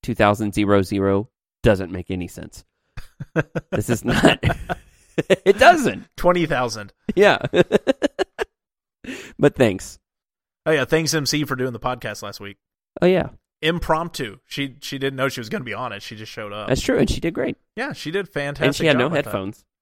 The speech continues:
Speaker 2: Yeah, she had no headphones. She didn't know what she
Speaker 1: She
Speaker 2: was
Speaker 1: actually had
Speaker 2: sounding like.
Speaker 1: Yeah, she didn't have any gear. I mean, not that she couldn't hear us, but,
Speaker 2: Right.
Speaker 1: you know, Brad and I have headphones on, so we can actually hear what the microphone is picking up, so we can tell if, uh, we need to back up, move closer. She
Speaker 2: She couldn't
Speaker 1: had
Speaker 2: hear the
Speaker 1: nothing.
Speaker 2: music
Speaker 1: Yeah, she
Speaker 2: and,
Speaker 1: was
Speaker 2: like,
Speaker 1: completely
Speaker 2: nothing.
Speaker 1: blind,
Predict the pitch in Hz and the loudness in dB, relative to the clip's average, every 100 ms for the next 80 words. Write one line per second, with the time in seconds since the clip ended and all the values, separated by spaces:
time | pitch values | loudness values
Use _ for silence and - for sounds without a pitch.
0 | _ _ 156 156 123 180 190 175 180 196 | _ _ -2 -2 -2 0 0 4 4 4
1 | 165 147 - 156 156 143 139 139 - 120 | -2 -8 -8 -6 -6 -4 -2 -2 2 0
2 | - 123 135 160 160 170 - - 107 - | 2 0 0 -6 -10 -12 -8 -2 0 0
3 | 131 127 123 127 110 104 104 104 98 95 | 0 2 2 0 -2 -2 0 0 0 0
4 | 95 104 101 - 117 101 135 107 98 - | -2 -2 -2 -2 -4 0 0 2 0 0
5 | 98 - _ 127 - - 98 95 107 107 | 0 0 _ -12 -12 -8 -6 2 2 4
6 | 95 92 98 101 92 90 85 92 101 90 | 2 0 -2 -2 -4 -6 -8 -10 -8 -10
7 | - 92 101 92 95 - 95 90 92 101 | -12 -10 -8 -6 -6 -6 -6 -8 -8 -8
8 | 120 120 - 139 147 156 - _ _ _ | -6 -6 -6 -6 -4 -6 -8 _ _ _
9 | - 92 90 95 95 90 - 92 80 82 | -10 -6 -6 -4 -4 -6 -8 -14 -14 -18
10 | 87 80 78 73 - 123 120 - 98 92 | -18 -16 -16 -6 0 0 0 -6 -8 -6
11 | - 110 101 101 98 98 - 143 160 143 | 0 2 2 -2 -2 -6 -6 -4 -4 -4
12 | 143 123 107 143 147 156 - - 107 92 | -4 -6 -4 -4 -4 -8 -10 -8 -6 -4
13 | - 147 135 139 147 131 113 98 92 92 | -4 -4 -2 -2 -2 0 2 0 -4 -10